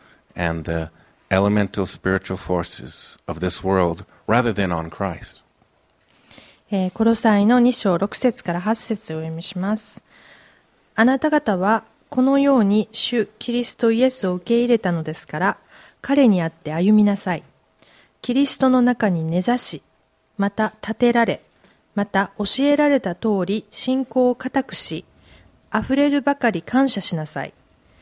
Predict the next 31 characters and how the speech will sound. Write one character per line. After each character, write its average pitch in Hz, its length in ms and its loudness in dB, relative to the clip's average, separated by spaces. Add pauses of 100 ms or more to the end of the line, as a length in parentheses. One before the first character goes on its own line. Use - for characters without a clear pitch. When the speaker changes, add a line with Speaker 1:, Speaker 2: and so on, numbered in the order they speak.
(640)
Speaker 2:
あ 214 100 2
の 214 120 8
虚 220 280 6
し 277 300 0
い - 20 -2
騙 220 260 4
し 269 140 -4
事 269 240 2
の 262 120 2
哲 269 300 -2
学 269 220 0
に 170 120 -2
よ 170 120 -2
っ - 20 -14
て、 - 440 -2 (300)
誰 269 240 4
の 214 140 4
虜 226 380 0
に 247 100 4
も 180 140 2
な 165 120 -4
ら 226 140 0
ぬ 285 140 2
よ 175 180 2
う - 100 -12
注 277 240 0
意 254 60 0
し - 160 -4
な 165 100 -4
さ 151 200 -6
い。 - 80 -14